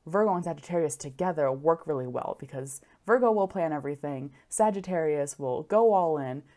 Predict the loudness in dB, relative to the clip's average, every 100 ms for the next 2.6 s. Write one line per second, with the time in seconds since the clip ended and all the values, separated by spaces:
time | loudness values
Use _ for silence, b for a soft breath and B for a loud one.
0 | b -8 -2 2 2 2 0 -4 -6 -4
1 | -4 -6 -8 -8 -6 -6 -6 -8 -8 -10
2 | -10 -12 -10 -8 -8 -12